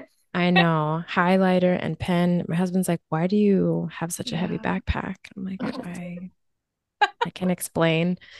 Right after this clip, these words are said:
Speaker 2: So, um, I hope you guys will check it out. I'll include the link actually in the show notes to, you know, encourage you guys to get your copy.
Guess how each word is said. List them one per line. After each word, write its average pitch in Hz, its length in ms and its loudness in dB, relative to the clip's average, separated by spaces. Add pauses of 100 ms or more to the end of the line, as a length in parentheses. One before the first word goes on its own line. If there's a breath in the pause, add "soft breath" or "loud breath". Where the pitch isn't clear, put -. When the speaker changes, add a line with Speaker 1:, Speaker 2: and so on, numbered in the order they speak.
(260 loud breath)
Speaker 2:
So, 185 640 6
um, 170 460 2
I 185 80 0
hope 202 180 2
you 214 100 0
guys 202 180 2
will 196 80 2
check 196 220 0
it 185 80 4
out. 170 180 4
I'll 180 120 2
include 208 320 0
the 226 80 2
link 170 280 0
actually 180 340 -2
in 160 120 0
the 160 60 0
show 160 240 0
notes 208 300 2
to, 165 220 -2 (200)
you 180 160 2
know, 165 140 0
encourage 170 360 -2
you 165 60 -2
guys - 260 -4
to - 80 -4
get - 200 -2
your 180 120 0
copy. 165 480 -2